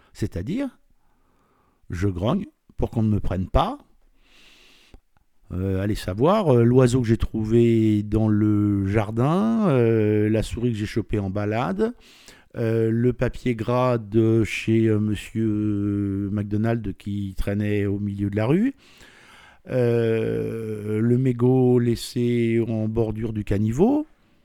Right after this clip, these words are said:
Le chien va trouver ça très intéressant, peut-être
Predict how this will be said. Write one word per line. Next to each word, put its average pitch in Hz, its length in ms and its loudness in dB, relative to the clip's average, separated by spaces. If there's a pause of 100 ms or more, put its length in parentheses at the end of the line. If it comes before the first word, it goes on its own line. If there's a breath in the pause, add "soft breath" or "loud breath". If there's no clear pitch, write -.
(1900)
Le 120 80 -4
chien 180 160 2
va 151 100 2
trouver 120 200 -4
ça 123 120 -2
très 143 280 2
intéressant, 131 720 -4 (960)
peut-être 117 340 0